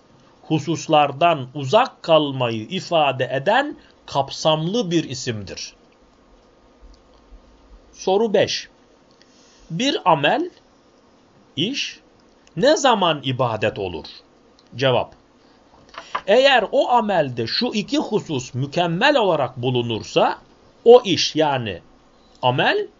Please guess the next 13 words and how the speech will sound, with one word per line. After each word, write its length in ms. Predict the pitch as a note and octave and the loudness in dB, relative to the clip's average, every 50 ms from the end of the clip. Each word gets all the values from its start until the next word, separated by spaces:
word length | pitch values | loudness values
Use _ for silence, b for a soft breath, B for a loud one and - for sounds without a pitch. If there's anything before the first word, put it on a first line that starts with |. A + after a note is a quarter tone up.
| _ _ | _ _
ibadet 500 | G3 F#3+ E3 F3+ E3+ D#3 C#3+ D3+ C3+ C3+ | -2 0 4 4 4 6 4 2 0 0
olur. 220 | A2 G2 E2 D#2+ - - - _ _ _ _ _ _ - - - - - _ _ - | -2 -6 -8 -10 -14 -18 -20 _ _ _ _ _ _ -20 -20 -20 -20 -20 _ _ -10
Bunlar 440 | B2+ B2 B2+ C3 D#3 G#3 C#4+ - - - _ b b b b b b - | -6 -4 -2 0 2 2 2 0 -4 -12 _ b b b b b b -4
mükemmel 800 | C3 E3+ E3+ - G3 F#3+ G3 F#3+ F#3+ G#3 A#3+ C#4 D4 C#4 A3 | -2 -2 0 2 2 0 0 0 0 2 2 2 2 2 0
derecede 560 | G3 G#3 G3 F#3 E3 D3 C3 C3 B2 A#2 A#2 G#2+ | 2 2 2 2 0 -2 -2 -2 -2 -2 -4 -4
muhabbet, 880 | G#2+ A2 - - - D3+ C#3+ B2 G#2+ A2+ D3+ G#3+ C#4 - - - - b b b b b b | -4 -6 -6 0 2 2 2 2 2 2 2 2 2 -2 -6 -16 -20 b b b b b b
sevgi 600 | - - - - D3+ D#3 E3 E3 F#3 F#3 B3+ B3+ | -10 -8 -2 2 4 4 4 2 0 -4 -6 -2
ve 120 | C#4 A3+ D#3+ | -2 -2 -2
mükemmel 840 | C3+ C#3 D#3 D#3 - E3+ F3 E3 E3 F3+ A3+ C4+ D4 C#4+ B3 G#3 | -2 -4 -6 -4 -4 -2 -2 -2 -2 0 2 2 2 2 0 0
derecede 800 | G#3+ G3+ F#3 F3 D#3 D3 C#3 C#3 C#3+ C3+ C3+ C#3 G#3 C4+ F#4+ F#4 - - | 0 2 2 2 0 -2 -2 -2 -2 -2 -2 -2 -2 -2 -2 -4 -8 -6
tezellül 880 | - D3+ D#3 B2+ B2 F3 E3+ E3 D#3+ D3+ D#3 F#3+ G#3 G3 D3+ A2+ G2+ - - - | -4 -2 -2 0 0 0 0 0 0 -2 0 0 0 0 0 -2 -6 -10 -8 -6
yani 320 | D3 D#3 D#3 D3 C3 C3 | -4 -2 -2 -2 -4 -4
alçalmadır. 920 | B2+ B2+ C3+ C3+ B2+ C3 - D3 D3 D3 E3+ F#3 E3 C3+ B2+ - - - | 0 0 2 2 2 2 2 2 2 4 4 2 2 2 -2 -6 -6 -10